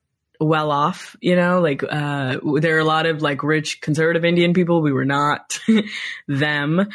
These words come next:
Um, we, like, stayed in, like, a one bedroom, like, all slept together. That was sort of in Worcester. And then because my mom, my mom was a teacher, um, and because of the nature of her visa, she couldn't be a teacher here.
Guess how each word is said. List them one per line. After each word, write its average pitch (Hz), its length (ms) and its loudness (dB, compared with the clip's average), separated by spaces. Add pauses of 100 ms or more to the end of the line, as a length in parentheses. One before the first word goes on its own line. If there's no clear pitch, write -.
(300)
Um, 147 460 0
we, 151 140 2
like, 143 160 0
stayed 147 280 0
in, 143 100 0
like, 139 120 -2
a 135 60 -2
one 135 220 0
bedroom, 165 680 2
like, 131 160 0
all 127 480 -2
slept - 200 -12
together. 156 420 0
That 139 180 -4
was 135 160 -2
sort 139 180 0
of 131 220 0 (240)
in 143 220 0
Worcester. 143 600 2
And 156 160 2
then 143 320 0 (500)
because 156 640 -2
my 151 180 0
mom, 147 580 2
my 156 160 0
mom 147 220 0
was 147 140 0
a 139 40 -10
teacher, 214 720 -2 (420)
um, 143 300 -2
and 160 140 2
because 160 360 -2
of 156 80 2
the 156 100 0
nature 147 460 -2
of 139 160 -4
her 135 120 0
visa, 156 420 -2
she 139 180 -4
couldn't 139 300 -2
be 139 140 -6
a - 60 -8
teacher - 360 -8
here. - 240 -12